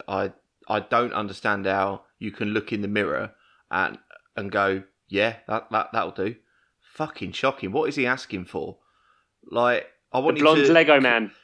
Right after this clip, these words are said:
Speaker 1: I want, yeah, I want you to cut the front bit as if, as if someone's put a bowl on my head and then just carry on cutting,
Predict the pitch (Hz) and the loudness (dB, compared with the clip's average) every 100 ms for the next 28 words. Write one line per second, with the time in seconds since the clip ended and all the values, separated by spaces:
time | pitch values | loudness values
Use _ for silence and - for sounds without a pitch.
0 | _ _ _ - 151 165 165 151 131 156 | _ _ _ -2 0 2 2 2 2 -2
1 | 156 - - 175 - 135 - 113 - 110 | -8 -12 -4 -4 -4 -6 -2 -4 -2 -2
2 | 101 107 131 - - 120 135 - 135 123 | -2 -4 -6 -6 -8 -6 -8 -4 -4 -4
3 | - 127 113 - 139 135 104 95 82 95 | -6 -8 -6 0 0 2 -2 -2 -6 -6
4 | 92 98 120 127 127 - - 143 127 120 | -6 -4 -4 -4 -8 -8 -2 0 0 -2
5 | 117 - 143 - 90 71 113 | -4 -6 -4 -4 -6 -10 -14